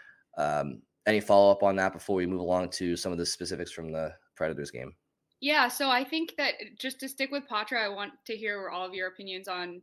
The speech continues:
Speaker 2: specifically how he played in game two, because we gave him really good grades for game one.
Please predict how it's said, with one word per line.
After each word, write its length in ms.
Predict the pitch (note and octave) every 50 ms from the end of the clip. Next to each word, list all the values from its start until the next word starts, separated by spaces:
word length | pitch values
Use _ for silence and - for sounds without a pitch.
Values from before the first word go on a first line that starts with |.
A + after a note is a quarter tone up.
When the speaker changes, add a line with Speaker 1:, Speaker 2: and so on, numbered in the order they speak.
| _ _ _
Speaker 2:
specifically 640 | - - - G3 F#3 - F#3+ F#3+ - F#3+ - F#3+ F#3+
how 160 | G3 F#3 F3
he 80 | E3 E3+
played 220 | - G3 F#3 F3+
in 140 | F3+ F3+ F#3
game 220 | F#3 F#3 F#3 F#3 -
two, 220 | - F#3+ F#3+ G3
because 460 | F#3+ A3+ A3 - G3+ F#3+ F#3 F#3 F#3 - -
we 300 | G3+ G3 F#3+ F#3+ F#3+ F3 -
gave 180 | F#3+ F#3+ F#3+
him 120 | G3+ G3+ F#3+
really 280 | F3+ F3 E3+ F3 F3+
good 220 | F3 E3+ F3 E3+ -
grades 320 | F3+ E3+ F3+ F#3 F#3 -
for 340 | - - F3+ F3 E3+ F3 - _ _ _ _ _ - _ _ -
game 240 | G3 G#3 G#3+ G#3 G3
one. 380 | E3+ F3+ F#3 F#3 G3+ C4 E4